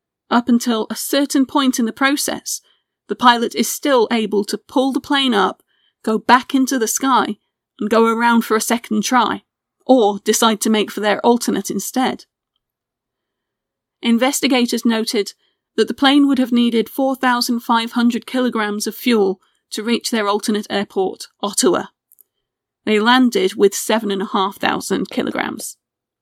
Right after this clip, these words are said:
As they approached the threshold of the runway, however, they committed to the landing. They believed that their go-around option no longer existed.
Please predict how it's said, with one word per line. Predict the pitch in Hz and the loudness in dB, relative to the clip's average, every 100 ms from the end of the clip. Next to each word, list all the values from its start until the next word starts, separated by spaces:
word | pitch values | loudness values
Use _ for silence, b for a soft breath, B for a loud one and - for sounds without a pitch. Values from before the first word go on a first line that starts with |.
| _ _ _ _ _ _ _ _ _ _ _ _ _ - | _ _ _ _ _ _ _ _ _ _ _ _ _ 4
As | 233 226 | 4 6
they | 233 226 | 2 0
approached | 214 285 262 - | 0 2 2 2
the | 220 | -4
threshold | - 220 - 220 214 202 | -2 -2 -2 0 0 0
of | - | -4
the | 190 | 0
runway, | 240 277 226 208 | 2 2 0 0
however, | 214 208 202 190 - _ _ _ _ _ _ _ | 0 0 0 -4 -6 _ _ _ _ _ _ _
they | 233 233 | 0 4
committed | 233 247 240 - - | 6 6 4 0 0
to | - | -2
the | 202 | 0
landing. | 208 233 220 - - - _ _ _ _ | 2 2 2 -2 -10 -16 _ _ _ _
They | 226 214 | 0 2
believed | 214 214 262 240 240 | 2 2 2 0 -2
that | 226 - | -4 -2
their | 233 220 | -2 0
go-around | 233 220 220 202 208 | 0 0 -2 -4 -2
option | - 214 - 214 208 | -2 -2 -2 -4 -2
no | 214 214 | 0 0
longer | 202 196 190 | 0 0 0
existed. | 190 202 202 202 - - - | -2 -2 -4 -4 -6 -8 -8